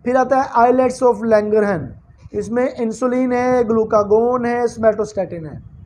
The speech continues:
फिर आता है thyroid gland, Thyroid gland का जो,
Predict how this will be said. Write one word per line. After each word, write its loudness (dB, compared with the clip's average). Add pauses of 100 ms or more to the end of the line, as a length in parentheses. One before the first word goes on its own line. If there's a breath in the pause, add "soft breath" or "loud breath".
(480)
फिर -2
आता -2
है -2
thyroid 4
gland, 2 (540)
Thyroid 0
gland 0
का 6
जो, 2